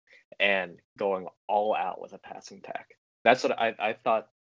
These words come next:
getting those two wide receivers was them saying they're ready to try something new out.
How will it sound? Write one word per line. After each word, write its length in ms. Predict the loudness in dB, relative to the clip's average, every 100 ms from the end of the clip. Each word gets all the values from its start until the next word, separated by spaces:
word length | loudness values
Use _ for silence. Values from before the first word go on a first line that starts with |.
| -14
getting 260 | -10 -8 -10
those 240 | -12 -12
two 240 | -10 -8
wide 220 | -2 -2 -2
receivers 680 | -6 -6 -6 -6 -8 -10 -16 -20 -20 _
was 300 | -6 -4 -2
them 260 | 2 2 2
saying 420 | 0 2 2 0
they're 260 | 0 0 0
ready 240 | 0 -2
to 320 | -4 -6 -6 -6
try 260 | -4 0 0
something 400 | 0 -10 -10 -12
new 180 | -10 -8
out. 280 | -8 -10